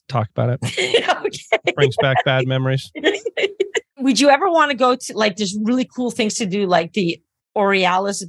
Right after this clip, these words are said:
Speaker 2: Borealis? I think I said that right. The lights in the sky.
Speaker 1: Oh, yes.
Speaker 2: And then, like, you can sleep in an ice castle. There's an ice
Speaker 1: Yeah,
Speaker 2: castle.
Speaker 1: it'd be
Speaker 2: You can
Speaker 1: cool.
Speaker 2: go and chill on an ice castle. Get that?
Speaker 1: How
Speaker 2: Chill.
Speaker 1: about dog sledding?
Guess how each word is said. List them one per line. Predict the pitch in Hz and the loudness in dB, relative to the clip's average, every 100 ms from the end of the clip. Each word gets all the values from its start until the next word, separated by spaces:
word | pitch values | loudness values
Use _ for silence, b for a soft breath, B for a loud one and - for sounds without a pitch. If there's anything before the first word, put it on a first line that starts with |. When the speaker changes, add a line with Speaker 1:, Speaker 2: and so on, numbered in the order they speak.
| - | -4
Speaker 2:
Borealis? | 180 165 165 175 311 - - - - | 0 2 2 0 -2 -2 -8 -10 -6
I | 180 | -4
think | 185 180 | 0 -2
I | |
said | - 165 | -2 -2
that | 160 - | -2 0
right. | - 190 - _ - | -2 -2 -6 _ -6
The | 190 | -2
lights | 185 202 - | 0 0 -2
in | 220 | -4
the | 185 | -4
sky. | - 202 165 175 190 226 | -4 -2 0 2 0 -2
Speaker 1:
Oh, | 220 _ - | -8 _ -4
yes. | 123 117 - - | -2 -2 -4 -2
Speaker 2:
And | 220 220 | 0 2
then, | 214 208 196 - | 0 -2 -6 -4
like, | 202 190 190 | 0 0 -2
you | 214 | -4
can | 202 | -2
sleep | 170 - 233 226 | -2 0 0 0
in | 208 | 0
an | 175 175 - | 0 -2 -2
ice | 156 202 - | -2 0 -2
castle. | - 202 196 - 262 | -2 -2 -2 -2 0
There's | 220 196 | 0 -4
an | 180 | -2
ice | 190 131 | -2 0
Speaker 1:
Yeah, | 180 | 0
Speaker 2:
castle. | 196 | 0
Speaker 1:
it'd | |
be | 214 202 | -4 -2
Speaker 2:
You | |
can | 151 | 2
Speaker 1:
cool. | 190 208 208 | 2 0 -4
Speaker 2:
go | 196 | -4
and | 175 | -4
chill | - 247 214 - | -2 0 0 2
on | 190 | 0
an | 185 | 0
ice | 175 185 | -2 -2
castle. | - 185 208 214 | 0 0 -2 -6
Get | 220 196 190 | -4 -4 0
that? | 185 214 _ _ _ _ _ - | 0 0 _ _ _ _ _ -2
Speaker 1:
How | |
Speaker 2:
Chill. | 143 | 2
Speaker 1:
about | 214 | 2
dog | 143 156 180 | 2 0 -2
sledding? | - 139 120 | 0 0 0